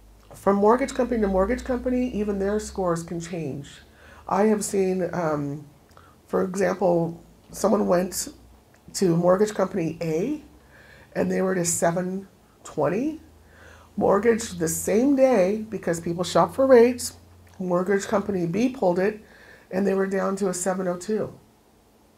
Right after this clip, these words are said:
Nothing had changed on the credit report. It was just the scoring model and the credit model, the algorithm, what,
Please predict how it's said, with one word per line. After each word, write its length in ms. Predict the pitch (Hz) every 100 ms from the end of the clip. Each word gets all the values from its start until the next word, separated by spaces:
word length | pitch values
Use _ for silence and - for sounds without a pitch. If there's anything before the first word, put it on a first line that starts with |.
| _ _ _ _
Nothing 340 | 185 180 196 233
had 160 | 262
changed 400 | 254 254 262 262
on 100 | 233
the 60 | 226
credit 300 | 214 226 254
report. 380 | 190 190 160 165
It 80 | 165
was 120 | 185
just 220 | 185 -
the 60 | 180
scoring 440 | - 196 196 190
model 320 | 165 160 160
and 100 | 156
the 60 | 165
credit 400 | 170 185 185 -
model, 340 | 160 165 151
the 200 | 156 175
algorithm, 480 | 175 175 180 160 156
what, 140 | 165